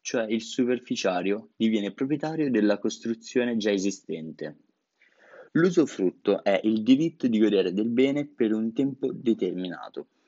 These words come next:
Gli usufruttuari fanno propri i frutti, utilizzano il bene ma hanno l'obbligo di non cambiarne la destinazione economica.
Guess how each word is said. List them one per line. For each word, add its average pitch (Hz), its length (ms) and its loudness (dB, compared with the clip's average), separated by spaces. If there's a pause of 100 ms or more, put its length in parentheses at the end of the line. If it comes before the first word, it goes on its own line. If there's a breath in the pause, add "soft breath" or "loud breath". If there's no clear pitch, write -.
(180)
Gli - 80 -2
usufruttuari 123 1000 0 (300 soft breath)
fanno 95 400 0
propri 151 400 -2
i - 20 2
frutti, 104 640 -2
utilizzano 135 640 2
il 127 100 2
bene 151 300 -2
ma 117 140 -2
hanno 101 220 -4
l'obbligo 151 600 0
di 110 120 -6
non 107 240 -4
cambiarne 135 720 -2
la 113 140 2
destinazione 110 600 -8
economica. 87 640 -8